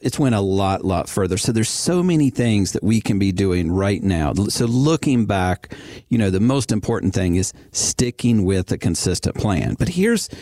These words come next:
here's something else. It's really easy to say when you're sixty years old, sixty-five years old, "I wish I had saved more when I was younger." Like, that's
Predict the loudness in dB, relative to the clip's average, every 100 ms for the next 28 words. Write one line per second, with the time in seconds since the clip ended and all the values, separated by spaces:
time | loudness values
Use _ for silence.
0 | -18 -4 -2 0 -2 -2 -2 -4 -4 -8
1 | -10 -4 -4 0 0 2 2 2 2 4
2 | 2 0 0 2 2 2 2 0 0 0
3 | 2 2 2 0 0 0 -2 -6 -10 -4
4 | -2 0 -2 0 0 2 2 0 0 -2
5 | -4 -12 -12 -4 0 2 0 0 0 0
6 | -2 0 0 2 0 2 0 0 0 0
7 | 0 0 0 0 -2 -8 _ -20 -14 -4
8 | -4 0 -2 -2